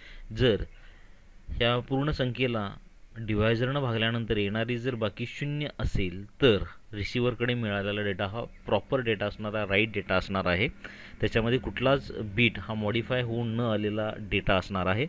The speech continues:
So अशा पद्धतीनं रिसिव्हरला काय मिळणार आहे? सेंडरकडून पाठवलेला एक्झॅक्ट डेटा मिळणार आहे. जर त्याच्यामध्ये रिमाइंडर जर झिरो झिरो येत नसेल रिसिव्हिंग एंडला तर पुन्हा या ठिकाणी काय करावं लागणार आहे? सेंडरला डेटा पाठवावा लागणार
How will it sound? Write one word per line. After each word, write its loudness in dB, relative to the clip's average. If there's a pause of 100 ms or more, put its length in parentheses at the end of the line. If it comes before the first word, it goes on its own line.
(360)
So 2
अशा 4
पद्धतीनं 0
रिसिव्हरला 0 (140)
काय 2
मिळणार 0
आहे? 0
सेंडरकडून -4
पाठवलेला 0
एक्झॅक्ट -4
डेटा 0
मिळणार -2
आहे. 2 (480)
जर 8 (160)
त्याच्यामध्ये 0
रिमाइंडर 4
जर 4
झिरो 4
झिरो 2
येत 2
नसेल 6
रिसिव्हिंग 0
एंडला 2 (520)
तर 2
पुन्हा 2
या 0
ठिकाणी -4
काय 0
करावं -4
लागणार -2
आहे? -4
सेंडरला -4
डेटा -6
पाठवावा -2
लागणार 2